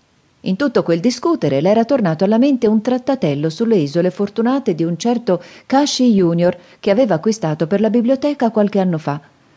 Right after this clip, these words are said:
Si infilò fra gli scaffali e alla fine lo trovò il volumetto. Era come ricordava. Le isole fortunate venivano identificate con le Canarie e vi si riportava la teoria per cui la montagna del Purgatorio,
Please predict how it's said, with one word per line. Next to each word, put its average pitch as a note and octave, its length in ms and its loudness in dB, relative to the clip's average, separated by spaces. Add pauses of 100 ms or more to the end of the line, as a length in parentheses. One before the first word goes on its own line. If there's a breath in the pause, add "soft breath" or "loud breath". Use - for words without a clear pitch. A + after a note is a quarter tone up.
Si - 160 -4
infilò D#3 340 0
fra E3 180 -2
gli C#3+ 120 -2
scaffali F3+ 640 0
e B3+ 80 2
alla B3+ 160 4
fine A#3+ 320 2
lo A3 140 4
trovò E3+ 420 0
il C3+ 100 -4
volumetto. C#3 640 -2 (420 soft breath)
Era G3+ 300 2
come D4+ 260 0
ricordava. D#3 840 0 (340 soft breath)
Le C#3 60 0
isole D#3 400 0
fortunate G3+ 800 0
venivano F#3+ 480 2
identificate F3+ 840 0
con E3+ 160 -2
le D#3 100 -2
Canarie D#3 540 -2 (160 loud breath)
e A3+ 160 2
vi A3 100 0
si A#3+ 140 0
riportava A#3+ 560 0
la D#3 140 2
teoria G#3+ 500 2
per F#3 180 -2
cui F3+ 220 2
la F3 120 2
montagna G3+ 560 0
del D3+ 180 -2
Purgatorio, D3 840 0